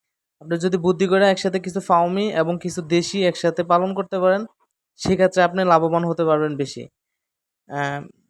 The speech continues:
বলবেন যে কীভাবে লাভবান হওয়া যায়? তো আমি বলবো, দেখেন, দেশি মুরগিটা হচ্ছে অল্প কয়েকটা ডিম পাড়ে, তারপর সে উমে চলে আসে, মানে সে বাচ্চা দেওয়ার, বাচ্চা ফুটানোর জন্য সে প্রস্তুত হয়ে যায়। আমরা গ্রাম্য ভাষায় যেটাকে বলি উমে ধরে আর কি।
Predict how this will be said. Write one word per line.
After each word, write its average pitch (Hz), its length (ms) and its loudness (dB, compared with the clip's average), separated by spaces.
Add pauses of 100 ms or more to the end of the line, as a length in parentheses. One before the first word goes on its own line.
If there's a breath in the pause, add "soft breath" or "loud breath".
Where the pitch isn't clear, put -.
(100)
বলবেন 185 400 2
যে 196 100 0
কীভাবে 196 360 2
লাভবান 185 360 4
হওয়া 175 200 2
যায়? 190 220 0 (240)
তো - 120 -6
আমি 170 160 -2
বলবো, 190 220 2
দেখেন, 196 340 0 (320)
দেশি 165 280 -2
মুরগিটা 185 380 -2
হচ্ছে 202 200 -2
অল্প 190 220 0
কয়েকটা 190 280 0
ডিম 190 200 -2
পাড়ে, 214 220 0
তারপর 180 280 -4 (200)
সে - 180 -2 (120)
উমে 175 180 0
চলে 165 260 2
আসে, 143 220 -4 (800)
মানে 151 300 -2 (340)
সে - 160 -6
বাচ্চা 165 320 2
দেওয়ার, 190 220 4 (340)
বাচ্চা 165 280 0
ফুটানোর 175 460 0
জন্য 202 220 0 (180)
সে 170 140 -2 (360)
প্রস্তুত 185 320 -8
হয়ে 175 220 0
যায়। 120 140 -12 (560)
আমরা 165 240 0 (100)
গ্রাম্য 180 300 2
ভাষায় 180 280 2
যেটাকে 170 300 -2
বলি 175 240 0
উমে 170 240 0
ধরে 143 240 0
আর 123 140 -4
কি। 120 120 -16